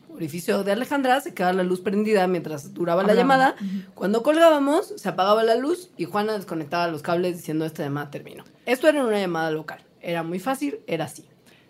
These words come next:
Speaker 2: Pero si querías llamar a otro lugar, es decir, a una llamada que no era local, entonces Juana lo que hacía era llamar a la oficina de ese otro lugar y entonces se conectaba con ese otro lugar y de esa forma conectaban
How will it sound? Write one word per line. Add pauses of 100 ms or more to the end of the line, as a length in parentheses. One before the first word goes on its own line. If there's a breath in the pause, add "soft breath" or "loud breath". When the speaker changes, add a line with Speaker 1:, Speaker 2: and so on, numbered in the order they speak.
Speaker 2:
Pero
si
querías
llamar
a
otro
lugar,
es
decir,
a
una
llamada
que
no
era
local,
entonces
Juana
lo
que
hacía
era (340 loud breath)
llamar
a
la
oficina
de
ese
otro
lugar (540 soft breath)
y
entonces
se
conectaba
con
ese
otro
lugar
y
de
esa
forma (540)
conectaban